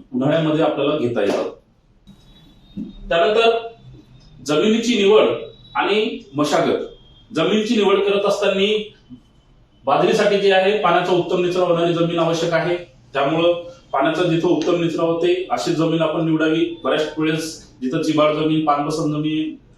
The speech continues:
आहे अशा जमीन आपण निवडू नये. जमीन हलके ते मध्यम निवडणं गरजेचे आहे.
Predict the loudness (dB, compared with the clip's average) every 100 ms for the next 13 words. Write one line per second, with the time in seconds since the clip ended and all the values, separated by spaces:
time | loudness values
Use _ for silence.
0 | -8 -2 0 0 0 0 0 0 0 0
1 | 0 2 2 0 -2 -6 -10 -14 -18 -20
2 | -20 -8 -2 2 2 2 -4 -8 -2 2
3 | 2 2 2 2 4 2 2 2 2 2
4 | 2 2 2 0 0 0 -2 -4